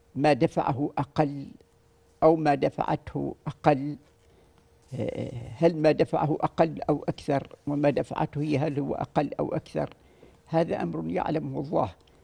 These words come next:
فإن كان المبلغ غير محدد ب-، ب-، بنصاب معين، فلذلك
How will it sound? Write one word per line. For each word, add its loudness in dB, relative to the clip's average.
فإن -4
كان 2
المبلغ 0
غير 0
محدد -4
ب-، -6
ب-، -12
بنصاب 0
معين، -6
فلذلك -2